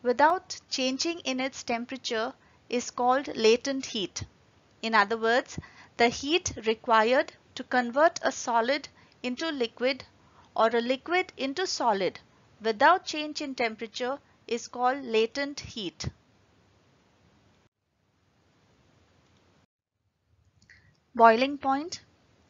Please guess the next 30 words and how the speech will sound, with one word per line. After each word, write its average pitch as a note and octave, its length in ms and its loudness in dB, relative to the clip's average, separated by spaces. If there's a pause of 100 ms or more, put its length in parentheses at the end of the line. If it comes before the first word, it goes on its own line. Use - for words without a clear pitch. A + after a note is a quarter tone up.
(500)
The A#3+ 100 4
temperature C4+ 720 2
at A#3 260 4
which C4+ 300 -4 (160)
a A3 80 0
liquid D#4+ 420 -4
starts - 560 -2
boiling A3+ 540 -2 (380)
at A3+ 160 0
the A#3 120 0
atmospheric B3+ 720 -2
pressure A#3+ 460 -4 (420)
is A#3 180 -2
known C#4 320 -4
as A#3 300 4
its A#3 200 -10
boiling A3 440 -2
point. F#3+ 420 -8 (840)
Boiling C#4 520 2
is A#3+ 160 -4
a A#3 80 0
bulk B3+ 460 2
phenomenon. G3 720 -8 (960)
Particles D#4 760 -2
from A#3+ 240 -4
the A3+ 100 -6
bulk B3 400 2
of D4 160 -10
the C4+ 100 -2
liquid B3+ 480 -6